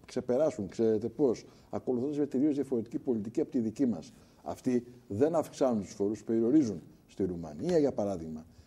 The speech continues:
υπάρχει φόρος για τις νέες επιχειρήσεις ένα, δύο και τρία τοις εκατό, ανάλογα με το πόσους εργαζόμενους,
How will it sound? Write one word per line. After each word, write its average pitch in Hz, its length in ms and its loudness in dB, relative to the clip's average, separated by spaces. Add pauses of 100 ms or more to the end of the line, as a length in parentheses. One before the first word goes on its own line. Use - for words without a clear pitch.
(120)
υπάρχει 135 460 0
φόρος 151 340 2
για 117 100 2
τις - 120 -4
νέες 139 240 0
επιχειρήσεις 117 640 -6 (400)
ένα, 160 480 0 (240)
δύο 156 560 2
και 127 120 0
τρία 165 320 2
τοις - 100 -8
εκατό, 127 460 2
ανάλογα 139 360 0
με 135 60 -2
το 123 80 -2
πόσους 160 260 -4
εργαζόμενους, 143 640 -2